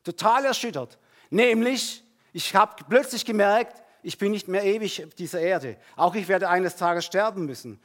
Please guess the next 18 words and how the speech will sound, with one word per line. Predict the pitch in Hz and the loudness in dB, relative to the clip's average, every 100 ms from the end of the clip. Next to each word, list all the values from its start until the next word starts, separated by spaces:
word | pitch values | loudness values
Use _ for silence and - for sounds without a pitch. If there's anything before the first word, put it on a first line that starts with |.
| - - | -20 0
Vielleicht | 190 196 - | 2 2 2
ganz | 180 170 | 2 2
schnell. | - 196 240 160 107 _ _ _ _ _ _ _ _ _ _ _ _ _ _ _ _ _ _ _ _ _ _ _ _ _ _ _ _ _ _ _ _ _ _ _ _ _ | 0 0 0 -4 -10 _ _ _ _ _ _ _ _ _ _ _ _ _ _ _ _ _ _ _ _ _ _ _ _ _ _ _ _ _ _ _ _ _ _ _ _ _
Zu | 175 | -10
dieser | 202 - | -8 -8
Zeit | - 240 220 165 175 - _ | -2 2 2 2 -2 -8 _
hatte | - 180 | -2 0
ich | 202 | 0
schon | - 185 | -2 -2
Kontakt | 185 180 - 196 - | -2 -2 0 0 -2
mit | 165 - _ - | -10 -12 _ -6
lebendigen | 165 170 208 196 175 | -2 0 -2 -4 -8
Christen | - 180 - 165 | -8 -8 -6 -6
in | 165 | -4
Ödesheim, | 156 131 - 107 92 _ _ | -6 -8 -12 -16 -18 _ _
in | 151 | -4
einem | 151 131 | -2 -2
Hauskreis. | 139 123 - 113 - - _ | -6 -8 -14 -20 -20 -20 _